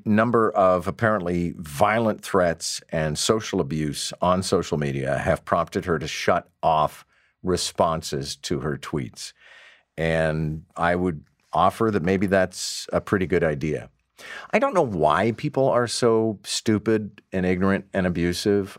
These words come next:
on social media. I find if you could draw a graph, that the level of hostility of a tweet usually varies inversely with the number of followers you have. And I guess that's why people do it.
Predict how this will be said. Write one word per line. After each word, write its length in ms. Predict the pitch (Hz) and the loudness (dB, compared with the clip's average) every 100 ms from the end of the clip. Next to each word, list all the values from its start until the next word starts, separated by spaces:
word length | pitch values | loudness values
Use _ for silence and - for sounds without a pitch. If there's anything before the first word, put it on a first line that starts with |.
| - | -2
on 140 | 92 | -2
social 320 | - 101 - | 2 0 2
media. 420 | 95 92 92 95 98 - - - - | 2 4 2 0 -2 -14 -18 -10 -2
I 120 | 95 | -2
find 640 | - 135 147 123 101 104 - _ _ _ - | 0 0 0 0 -2 -4 -8 _ _ _ -4
if 200 | 104 120 | -2 0
you 80 | |
could 120 | 110 92 | 0 2
draw 300 | 98 127 - | 2 2 2
a 80 | 80 | -4
graph, 760 | 78 82 104 69 80 - - _ _ _ _ _ _ - | 0 0 2 2 -2 -6 -16 _ _ _ _ _ _ -10
that 440 | 95 110 101 - | -2 2 2 0
the 380 | 101 92 90 - - | 0 2 0 -2 -4
level 380 | 101 110 131 113 | 2 2 2 0
of 100 | - | 0
hostility 1000 | - 95 - - - 127 127 110 87 80 | -2 -2 -2 -10 -2 0 2 2 0 -2
of 120 | 69 | -4
a 40 | |
tweet 440 | - - 107 85 - | -6 0 0 0 -6
usually 560 | 82 87 117 110 120 104 | -6 0 0 2 -2 -2
varies 580 | 82 92 90 87 82 - | 0 2 2 0 -4 -2
inversely 800 | 104 107 98 92 80 - 76 73 | 0 2 2 0 0 -2 -4 -4
with 200 | 78 - | -4 -2
the 60 | |
number 360 | 82 87 85 82 | 0 0 2 0
of 80 | 73 | -2
followers 600 | - 98 92 71 67 65 | 0 0 0 -2 -6 -8
you 140 | 67 | -6
have. 340 | 78 71 57 - _ _ - | -6 -6 -8 -12 _ _ -6
And 100 | 95 | 0
I 60 | 98 | 2
guess 200 | 110 - | 2 2
that's 260 | 113 104 - | 0 0 -4
why 260 | 76 76 80 | -2 0 0
people 280 | 92 87 80 | -2 -2 0
do 200 | 110 | 0
it. 140 | - | 0